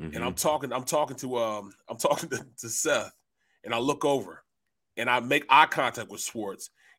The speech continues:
Speaker 2: and he sees, you know, he sees me, and, you know, he kinda, you know, gives me, you know, the, the head
Speaker 1: Yeah,
Speaker 2: like this.
Speaker 1: yeah, the little nod,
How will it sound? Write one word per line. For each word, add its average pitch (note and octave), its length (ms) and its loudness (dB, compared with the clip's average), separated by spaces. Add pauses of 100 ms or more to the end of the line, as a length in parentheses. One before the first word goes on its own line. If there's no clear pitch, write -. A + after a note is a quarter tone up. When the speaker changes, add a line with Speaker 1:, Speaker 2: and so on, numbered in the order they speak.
Speaker 2:
and B2 120 -2
he C3 80 0
sees, C3+ 480 -2
you C3+ 40 -4
know, C3+ 120 2
he C#3+ 80 2
sees D#3 320 -2
me, D#3+ 180 6
and, B2+ 100 4
you C3 60 2
know, C3+ 80 -2
he C3 80 -6
kinda, B2+ 260 0
you A#2+ 100 -4
know, A#2 100 -2 (600)
gives C#3 220 2
me, C#3 120 2
you B2 180 0
know, A#2+ 100 2
the, A2 180 -2 (100)
the A#2 120 -2
head C#3+ 240 2
Speaker 1:
Yeah, A#2+ 80 2
Speaker 2:
like A2+ 160 0
this. C#3 160 4
Speaker 1:
yeah, F2 80 2
the E2+ 80 0
little F2+ 200 0
nod, F2 340 -2